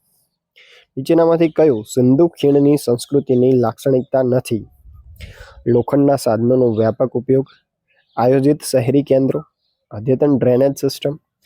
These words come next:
પ્રમાણિત વજન અને માપનો ઉપયોગ? તો સાચો જવાબ છે લોખંડનો ઉપયોગ એ સિંધુ ખીણની સભ્યતાનું લક્ષણ નથી. સિંધુ ખીણની સંસ્કૃતિના પતન અંગે કયું વિધાન સાચું છે?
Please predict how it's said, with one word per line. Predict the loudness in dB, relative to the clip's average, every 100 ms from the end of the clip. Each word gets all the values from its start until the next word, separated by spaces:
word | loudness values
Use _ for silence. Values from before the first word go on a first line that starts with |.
| _ _ _ -4
પ્રમાણિત | 0 2 2 2
વજન | 2 2 2
અને | 2 2
માપનો | 2 -2 -4
ઉપયોગ? | -8 -6 -10 -10 _ _ _ _ _ -20 _ _ -8
તો | -6
સાચો | -2 0 2
જવાબ | 2 2
છે | 0 -2
લોખંડનો | 0 0 0 0 2 2
ઉપયોગ | 0 -2 -2 -4 _
એ | -14
સિંધુ | -6 -4 0 0
ખીણની | 0 -2 -2 -4
સભ્યતાનું | -4 -4 -4 -4 -6 -6
લક્ષણ | -8 -6 -4 -4 -6 _ -8 -4
નથી. | -4 -4 -14 _ _ _ _ _ _ _ _ _ -18 -18 -18 -20 -20 -20 -8
સિંધુ | 0 2 2
ખીણની | 2 2 4 2
સંસ્કૃતિના | -2 -2 0 0 2 0
પતન | 0 -2 -2 0
અંગે | 0 0 -2
કયું | 0 -2 -2
વિધાન | -2 -4
સાચું | -2 -4 -4 -8
છે? | -18